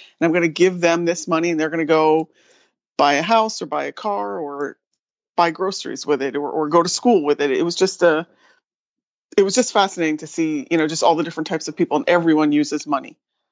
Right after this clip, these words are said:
And how do they use that? And what do they use it for? So I was a, a bank teller for a couple of years. And then, um, while still in school, I also took a job at an accounting firm, um, to just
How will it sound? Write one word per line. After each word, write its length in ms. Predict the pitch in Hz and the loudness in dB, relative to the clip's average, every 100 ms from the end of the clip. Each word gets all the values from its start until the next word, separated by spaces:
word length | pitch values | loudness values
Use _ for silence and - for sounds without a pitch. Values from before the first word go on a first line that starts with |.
| _ _ _ | _ _ _
And 220 | - 151 | 0 0
how 180 | 147 160 | 2 2
do 80 | 156 | 2
they 100 | 151 | 2
use 280 | 151 151 147 | 2 2 2
that? 180 | 143 123 | -2 -2
And 80 | |
what 60 | 143 | -6
do 60 | 135 | -4
they 100 | 139 | -4
use 220 | 139 139 | -4 -4
it 140 | - | -8
for? 240 | - 131 - | -6 -4 0
So 160 | - | 4
I 80 | 156 | 4
was 160 | 160 165 | 4 0
a, 100 | 151 | -2
a 60 | - | -2
bank 240 | 180 196 | 0 0
teller 240 | - 190 185 | 2 2 2
for 160 | - 175 | 0 -2
a 40 | |
couple 260 | - 180 165 | -2 -2 0
of 80 | |
years. 340 | 156 160 160 156 | 4 4 2 2
And 140 | 160 | 4
then, 220 | 160 156 | 4 6
um, 260 | 147 147 156 - - - - | 4 4 2 -6 -18 -18 0
while 240 | 165 170 | 4 4
still 280 | 175 - 180 | 2 -2 -2
in 80 | 175 | -4
school, 280 | - 170 165 | -8 -6 -2
I 80 | 165 | -2
also 340 | 165 165 156 - - | -4 -6 -6 -10 -12
took 200 | 160 165 | -6 -2
a 40 | |
job 300 | 156 165 151 | 2 4 4
at 60 | 156 | 0
an 100 | 151 | -2
accounting 460 | - 208 202 175 | -2 -2 0 -2
firm, 420 | 151 151 147 165 - _ - - _ | -4 -2 -2 -2 -6 _ -20 -20 _
um, 380 | 160 156 156 156 | 4 4 2 0
to 140 | - | -2
just 300 | 151 156 - | -2 -2 -4